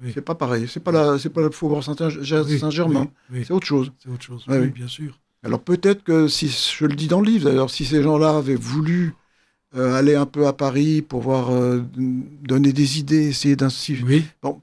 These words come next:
Speaker 2: peut-être que ça serait passé autrement, mais ils ont, ils voulaient pas.
Speaker 1: Non, ils ne
Speaker 2: Ils
Speaker 1: voulaient
Speaker 2: voulaient
Speaker 1: pas. C'est, puis
Speaker 2: Non.
Speaker 1: c'est, ils, n'y, ils n'y pensaient même pas.
Speaker 2: Non, je pense
Speaker 1: Parce
Speaker 2: qu'ils
Speaker 1: que
Speaker 2: n'y
Speaker 1: c'était
Speaker 2: pensaient
Speaker 1: pas
Speaker 2: pas.
Speaker 1: des gens de pouvoir.
Speaker 2: Voilà, c'était pas leur place.
Speaker 1: Ils, ils avaient une légitimité, euh,
Speaker 2: Oui.
Speaker 1: dans leur, euh, village,
Speaker 2: Oui.
Speaker 1: mais,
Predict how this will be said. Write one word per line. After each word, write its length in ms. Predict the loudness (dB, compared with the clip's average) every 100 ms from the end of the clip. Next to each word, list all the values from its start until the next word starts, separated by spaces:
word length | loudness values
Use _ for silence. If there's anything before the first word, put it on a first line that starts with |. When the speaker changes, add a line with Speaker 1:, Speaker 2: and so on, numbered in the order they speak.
| _
Speaker 2:
peut-être 340 | -8 -6 -6
que 140 | -6 -6
ça 140 | -4
serait 180 | -4 -4
passé 260 | -6 -8 -10
autrement, 320 | -10 -6 0
mais 120 | 0
ils 80 | 0
ont, 80 | -4 -6
ils 80 |
voulaient 220 | -8 -6 -6
pas. 120 | -8
Speaker 1:
Non, 120 | -12 _ _ _
ils 60 | -8
ne 40 |
Speaker 2:
Ils 40 | -4
Speaker 1:
voulaient 100 | -2
Speaker 2:
voulaient 60 | -4
Speaker 1:
pas. 400 | 0 2 2 2
C'est, 220 | -2 -8
puis 140 | -8 -2
Speaker 2:
Non. 60 |
Speaker 1:
c'est, 320 | 0 2 0 -2 _ _ _ _ _ 0
ils, 120 | 2
n'y, 100 | 2
ils 100 | 4
n'y 120 | 4 4
pensaient 320 | 0 2 2
même 240 | 4 2
pas. 160 | 0 2
Speaker 2:
Non, 260 | 2 2 -2
je 100 | -8
pense 100 | -4
Speaker 1:
Parce 100 | 0
Speaker 2:
qu'ils 40 | 2
Speaker 1:
que 40 |
Speaker 2:
n'y 60 | 4
Speaker 1:
c'était 80 | 2
Speaker 2:
pensaient 160 | 2
Speaker 1:
pas 100 | 2
Speaker 2:
pas. 60 | 2
Speaker 1:
des 120 | 2
gens 180 | 2 2
de 60 |
pouvoir. 360 | 0 -4 0 4
Speaker 2:
Voilà, 300 | 4 4 0
c'était 300 | -8 -6 -4
pas 120 | 0 2
leur 160 | 2
place. 440 | 0 -2 -2 -8 -12 _ -6
Speaker 1:
Ils, 200 | -4 -2 0
ils 160 | 2
avaient 200 | 4 4
une 120 | 4
légitimité, 960 | 4 2 0 0 0 0 0 2 4 4
euh, 80 | 2
Speaker 2:
Oui. 40 | 0
Speaker 1:
dans 180 | -2
leur, 300 | -2 -2 -2
euh, 40 | -2
village, 440 | -2 0 0 0
Speaker 2:
Oui. 60 | 0
Speaker 1:
mais, 200 | 0 0